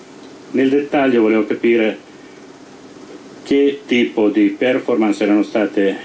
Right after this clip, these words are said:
date, cioè che raggiungimento di obiettivi a livello di sanità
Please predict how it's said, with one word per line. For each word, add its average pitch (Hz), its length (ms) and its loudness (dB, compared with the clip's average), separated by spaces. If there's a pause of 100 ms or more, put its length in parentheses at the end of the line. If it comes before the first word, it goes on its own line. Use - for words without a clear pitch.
(140)
date, 113 720 -2
cioè - 220 -2
che 123 180 0
raggiungimento 110 680 2
di 95 80 2
obiettivi 101 600 2
a 90 100 -2
livello 98 360 0
di 90 120 0
sanità 101 680 0